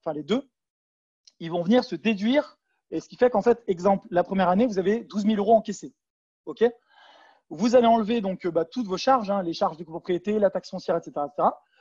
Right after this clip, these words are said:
Ensuite, vous dites, bah, j'ai payé huit mille euros au notaire, bah, je les déduis. Ensuite, vous dites, bah, j'ai payé, euh, douze mille euros investissement locatif, je les déduis, et vous allez être en négatif. En plus, vous allez amortir le bien, amortir les travaux, amortir les meubles,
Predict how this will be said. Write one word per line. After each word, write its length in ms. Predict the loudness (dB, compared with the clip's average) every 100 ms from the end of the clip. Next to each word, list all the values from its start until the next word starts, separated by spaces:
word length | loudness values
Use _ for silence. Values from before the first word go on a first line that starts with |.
| _
Ensuite, 440 | 4 4 4 -4 -4
vous 120 | -4
dites, 320 | -2 -2 -2
bah, 140 | -2 0
j'ai 120 | -2
payé 260 | -4 -2
huit 140 | 0 2
mille 160 | 2
euros 220 | 2 2 2
au 60 |
notaire, 420 | 2 -2 -4 -4 _ _ -10
bah, 100 | -10
je 80 |
les 120 | -8 -10
déduis. 340 | -8 -6 -6 _ _ _ _ _
Ensuite, 280 | 0 0 -2
vous 80 | -2
dites, 140 | 0
bah, 120 | 0
j'ai 120 | -2
payé, 360 | -2 0 2 2
euh, 80 | 2
douze 180 | 0 0
mille 160 | 2
euros 160 | 4 4
investissement 360 | 2 -4 -8
locatif, 360 | -6 -6 -6 -10
je 220 | -12 -4
les 100 | -2
déduis, 300 | -2 -2 -2
et 20 |
vous 160 | -2 2
allez 120 | 2
être 100 | 4
en 100 | -2
négatif. 720 | 0 2 4 2 -2 -12 -20 _ _ _ _ _ _ _ _
En 160 | 4 4
plus, 400 | 4 0 0 -4
vous 160 | 0 2
allez 220 | 4 4
amortir 680 | 4 4 0 -6 -4 -2 0
le 100 | -4
bien, 280 | -2 -2 -2 _ _ _ _ _ 0
amortir 440 | 2 2 0 0
les 100 | -2
travaux, 380 | 0 -2 0 0
amortir 400 | 0 0 -2 -6
les 100 | -4
meubles, 320 | -2 -2 -4